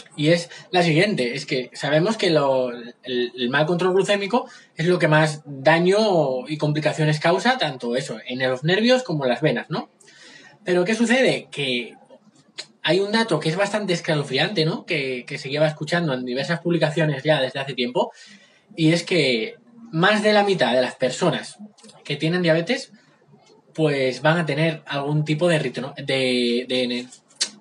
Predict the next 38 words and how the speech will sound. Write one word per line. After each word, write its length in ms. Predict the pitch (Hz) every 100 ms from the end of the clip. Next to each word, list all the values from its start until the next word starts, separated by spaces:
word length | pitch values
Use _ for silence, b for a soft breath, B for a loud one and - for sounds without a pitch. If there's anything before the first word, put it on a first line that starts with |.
| _ -
de 160 | 143
este 200 | 143 151
tipo 180 | 151 147
de, 360 | 156 143 131 117 -
de 120 | 143 127
complicaciones, 600 | 127 123 120 120 123 117
de 60 |
este 180 | 127 165
daño 400 | 151 147 165 156 B B B -
en 140 | 135
los, 120 | 127
en 300 | 151 135 127
los 360 | 123 117 113 113
nervios, 340 | 147 117 107
¿no? 200 | 123 208 - B B -
Es 60 | -
decir, 280 | 139 127 113
sa-, 220 | 135 156
hoy 200 | 190 202
en 100 | 160
día 160 | 170 156
sabemos, 540 | 165 196 254 285 - -
está 220 | - 165
publicado, 480 | 175 170 180 220 277 B B
que 140 | - 156
más 160 | 185
de 80 | 196
la 80 | 190
mitad 400 | 185 156 123 - - _
de 100 | 143
las 140 | 135
personas 400 | - 143 180 143
con 120 | 143
diabetes 480 | 131 139 175 233 233 b b
van 140 | 160 170
a 80 |
tener 240 | 165 165 185
neuropatía 580 | 165 139 120 117 110